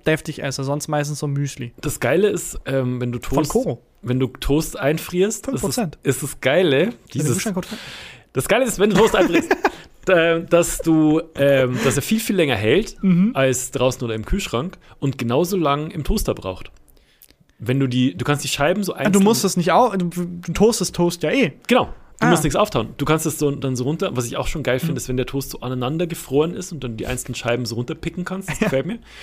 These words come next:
Speaker 2: Und, ähm, dann kannst du das in, in den Toaster schmeißen, dauert genauso lang, wie wenn die Scheibe frisch von der
Speaker 1: Das
Speaker 2: Außen
Speaker 1: ist auch was, bei dem ich mir nicht sicher bin, ob's nicht mega schädlich ist. Brot einfrieren. Und das will ich auch nicht wissen. An alle Menschen, die jetzt schon anfangen zu schreiben, vermutlich irgendwas mit den Histaminen
Speaker 2: Ich will's
Speaker 1: oder
Speaker 2: auch
Speaker 1: so.
Speaker 2: nicht wissen.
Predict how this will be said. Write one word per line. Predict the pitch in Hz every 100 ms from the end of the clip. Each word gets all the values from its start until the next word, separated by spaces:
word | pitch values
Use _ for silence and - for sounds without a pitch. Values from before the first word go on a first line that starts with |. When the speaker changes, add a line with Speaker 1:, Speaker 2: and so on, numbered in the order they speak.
| - - -
Speaker 2:
Und, | 151 151 143 - -
ähm, | 131 131 123
dann | 131
kannst | 131 143
du | 123
das | 139 -
in, | 151 127 127
in | 123
den | 117
Toaster | 131 151
schmeißen, | 160 151 -
dauert | 123 110
genauso | 110 135 147
lang, | 127 131 -
wie | 113
wenn | 113
die | 113
Scheibe | 107 110 110
frisch | - 113 -
von | 120
der |
Speaker 1:
Das | 185
Speaker 2:
Außen | 240 214
Speaker 1:
ist |
auch | 202
was, | 208 214
bei | - 185
dem | 190
ich | 190
mir | 185
nicht | 185 196
sicher | 196 185
bin, | 170 170
ob's | 156 -
nicht | 160
mega | 160 165 156 147
schädlich | - 147 143 131
ist. | 120 - - - - -
Brot | 160 175
einfrieren. | - 117 120 - 123 156 - - -
Und | 185
das | 190 175
will | 262
ich | 277
auch | 202 208
nicht | 180
wissen. | 185 151 127
An | 147
alle | 175 202
Menschen, | 196 208 196
die |
jetzt | 190
schon | 196
anfangen | 185 185 185
zu | 175
schreiben, | - 190 175 180 - -
vermutlich | - 190 233 254 214 226
irgendwas | 208 196 202
mit | 196
den |
Histaminen | 185 208 - 190 196 214 208
Speaker 2:
Ich |
will's | 208
Speaker 1:
oder | 190
Speaker 2:
auch | 185
Speaker 1:
so. |
Speaker 2:
nicht | 190 202
wissen. | - 131